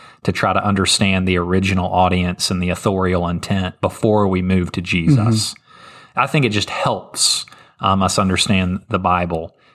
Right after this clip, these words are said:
Speaker 1: um,
Speaker 2: Yeah.
Speaker 1: in the way that it was meant to be understood.
Speaker 2: So that is one of the major themes there in Leviticus is sacrifices and the, and the role that they play. Um, you know, I'm thinking of somewhere in, in one of the prophets where, um,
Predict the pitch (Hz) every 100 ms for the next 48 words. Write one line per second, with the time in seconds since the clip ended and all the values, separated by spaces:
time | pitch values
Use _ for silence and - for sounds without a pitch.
0 | _ - 90 90 87 87 92 - 101 90
1 | 90 95 98 92 95 92 95 87 85 -
2 | - 95 90 90 156 147 165 202 131 123
3 | 113 117 120 117 107 - 131 117 113 107
4 | 107 104 104 104 - - 117 110 104 110
5 | 110 113 101 113 101 95 - 120 120 -
6 | 117 107 117 107 104 110 131 104 98 107
7 | 107 104 95 104 101 98 - _ _ _
8 | - 147 156 110 104 104 - - - -
9 | 120 110 107 101 101 - _ _ _ _
10 | _ _ _ _ _ _ _ _ - 143
11 | 131 135 - - - 135 113 147 139 123
12 | - 131 123 120 - 117 117 123 110 -
13 | 123 117 117 - 117 107 110 _ - 113
14 | 104 104